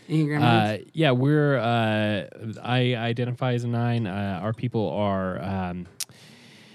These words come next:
Speaker 2: we avoid conflicts. Uh, we want everything to go peaceful and harmoniously. Uh, we don't want to draw attention to ourselves. We don't want to assert ourselves.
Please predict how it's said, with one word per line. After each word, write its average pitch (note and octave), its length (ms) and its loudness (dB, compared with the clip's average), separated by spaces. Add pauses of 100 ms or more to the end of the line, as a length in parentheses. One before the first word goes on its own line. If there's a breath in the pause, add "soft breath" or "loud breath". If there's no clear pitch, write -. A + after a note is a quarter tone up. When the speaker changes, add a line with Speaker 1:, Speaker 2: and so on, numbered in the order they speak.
(180 loud breath)
Speaker 2:
we A#2+ 380 2
avoid B2+ 380 2
conflicts. C#3 840 -2
Uh, G#2 260 0
we A2 220 2
want A2+ 300 2
everything B2 340 2
to A2+ 40 2
go G#2+ 140 2
peaceful C#3 500 -2
and C3 120 0
harmoniously. B2+ 1000 0
Uh, F#2+ 480 -2
we F#2+ 300 -4
don't A#2 400 0
want A2 320 -2
to G#2 520 -2
draw F#2+ 200 -4
attention D#3 440 0
to C#3+ 140 -2
ourselves. B2+ 640 -2
We G#2 100 0
don't G2+ 180 -2
want G#2+ 120 -6
to G2 160 -2
assert - 600 -4
ourselves. B2 840 -4